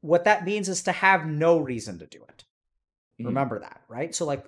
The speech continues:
Speaker 1: the, the key here is, like, why is it hard to eat the plate of, I mean, why is it easy to eat the plate of nachos? It's because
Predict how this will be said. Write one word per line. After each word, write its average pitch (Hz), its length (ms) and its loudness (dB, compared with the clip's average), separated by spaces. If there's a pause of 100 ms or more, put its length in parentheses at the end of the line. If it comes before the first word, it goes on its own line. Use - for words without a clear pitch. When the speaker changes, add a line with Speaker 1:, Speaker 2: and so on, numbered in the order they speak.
Speaker 1:
the, 143 120 -4
the 139 180 -8
key - 380 -10
here 185 200 -2
is, 156 120 -4
like, 147 140 -6
why 147 260 0
is 156 160 -4
it 156 240 -6
hard 139 280 -4
to 139 160 -10
eat 139 100 -12
the 120 60 -14
plate 120 220 -10
of, 107 100 -14 (140)
I 131 60 -8
mean, 131 140 -10 (220)
why 165 240 2
is 147 100 0
it 143 80 -6
easy 147 260 -6
to 139 60 -10
eat 131 140 -12
the 127 60 -12
plate 123 200 -6
of 110 60 -10
nachos? 202 440 -2
It's 147 100 -16
because 156 640 -2